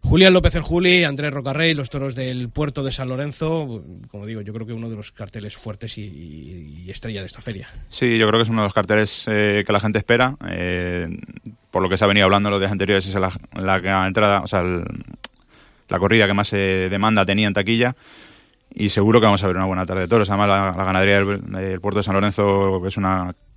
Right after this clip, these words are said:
Speaker 2: habitual de, de la Feria de Santiago y seguro que, que van a propiciar.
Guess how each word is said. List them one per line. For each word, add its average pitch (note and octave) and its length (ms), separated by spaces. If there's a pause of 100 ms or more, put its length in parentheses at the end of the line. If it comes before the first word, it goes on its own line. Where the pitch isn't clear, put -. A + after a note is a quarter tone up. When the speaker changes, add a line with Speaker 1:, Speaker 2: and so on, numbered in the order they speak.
(160)
Speaker 2:
habitual G2+ 480
de, G2 240
de G2 180
la G2 60
Feria G2+ 180
de F#2+ 60
Santiago G#2+ 440
y F#2 120
seguro F#2+ 240
que, F2+ 320 (100)
que G2 60
van F#2+ 120
a F2+ 40
propiciar. F#2 420